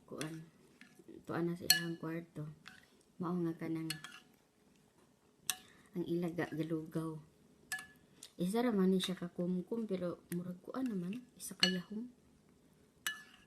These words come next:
Pastang inita kay mao pa yung pagkahuman ako kanang kuan. Mao pa yung pagkahuman ako kanang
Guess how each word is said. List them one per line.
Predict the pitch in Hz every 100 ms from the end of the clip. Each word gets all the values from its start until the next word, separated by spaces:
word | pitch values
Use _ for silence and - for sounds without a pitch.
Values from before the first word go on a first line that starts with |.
| - - - - - - - - - - - - - -
Pastang | 180 - 220 196
inita | 170 180 190 196
kay | 160 165 -
mao | 135 -
pa | 185 208
yung | 196
pagkahuman | 190 190 190 196 190
ako | 190 190 185 185
kanang | 185 180 180 180 - - - - - -
kuan. | - - 170 170 - - - - - - - - -
Mao | 190
pa | 202 202
yung |
pagkahuman | 202 208 208 214 208
ako | 196 202 196
kanang | 202 202